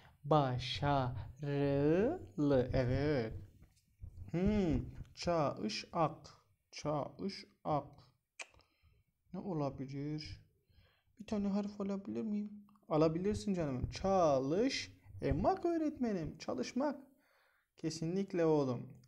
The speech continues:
Kesinlikle kızım, harikasın. Şimdi en güzel işlemlerden bir tanesini yapıyoruz. Ne bu? Tabii ki de bulmaca.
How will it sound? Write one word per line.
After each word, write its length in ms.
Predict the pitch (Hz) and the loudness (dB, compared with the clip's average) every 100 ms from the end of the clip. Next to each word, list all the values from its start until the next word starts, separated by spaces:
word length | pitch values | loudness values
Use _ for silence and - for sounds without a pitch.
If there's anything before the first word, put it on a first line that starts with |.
| - | -6
Kesinlikle 640 | 160 160 160 156 151 139 | -4 -2 -4 -4 -6 -6
kızım, 300 | 135 131 151 | -6 -4 -4
harikasın. 680 | 135 - - - - - - _ _ _ _ _ _ _ | -4 -4 -8 -12 -12 -12 -18 _ _ _ _ _ _ _
Şimdi 640 | - 302 208 127 127 127 127 | -6 -2 -2 -2 -2 -4 -2
en 240 | 233 180 | -2 -2
güzel 440 | 143 127 151 156 - - - - - - - _ - | -4 -2 -2 -2 -4 -8 -10 -14 -4 -2 -4 _ -8
işlemlerden 760 | 202 - 143 131 127 131 165 143 | -6 -4 -4 -2 -2 -2 -4 -2
bir 180 | 139 135 | -4 -4
tanesini 480 | 135 127 - - 135 | -8 -8 -10 -8 -8
yapıyoruz. 420 | 127 131 - - | -8 -8 -10 -6
Ne 340 | 143 180 202 185 | -2 2 2 2
bu? 340 | 190 180 - - - - - | 2 2 -2 -12 -14 -16 -10
Tabii 360 | - 165 151 147 | -2 0 2 0
ki 220 | 147 139 | -2 -2
de 340 | 135 131 127 127 | 0 -2 -2 -2
bulmaca. 1200 | 180 175 151 131 147 180 185 165 139 151 120 | 0 0 0 0 -2 -2 -4 -2 2 4 2